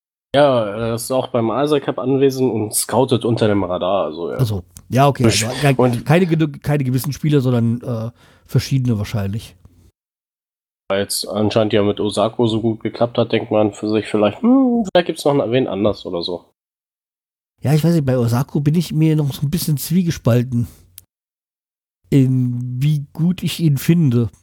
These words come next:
Speaker 2: Also, er hat immer so gute Phasen, aber so durchgängig hat er mich auch noch nicht so grand-, äh, so durch-, komplett überzeugt. Aber noch eher noch <laughs> als, als Harnik.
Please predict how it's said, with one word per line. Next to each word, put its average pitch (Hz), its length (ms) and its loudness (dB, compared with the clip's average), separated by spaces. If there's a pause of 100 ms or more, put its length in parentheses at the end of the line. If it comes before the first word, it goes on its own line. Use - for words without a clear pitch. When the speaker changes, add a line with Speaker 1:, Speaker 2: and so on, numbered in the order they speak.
(120)
Speaker 2:
Also, 139 460 0 (1300)
er - 220 -4
hat - 160 -6
immer 170 240 2
so 165 140 0
gute 165 200 -2
Phasen, 190 580 2
aber 170 140 2
so 156 140 0
durchgängig 185 800 2
hat 175 120 -6
er 175 80 0
mich 170 300 -6
auch - 320 -4
noch 165 80 4
nicht 160 140 4
so 160 340 2 (380)
grand-, 151 360 0
äh, 160 180 0
so 151 120 2
durch-, 151 220 0
komplett 165 380 0
überzeugt. 131 540 2 (460)
Aber 143 380 2 (120)
noch 160 240 -2 (400)
eher 214 260 4
noch 202 360 2
<laughs> 196 80 -6
als, 156 320 0
als 151 240 -2
Harnik. 123 360 -4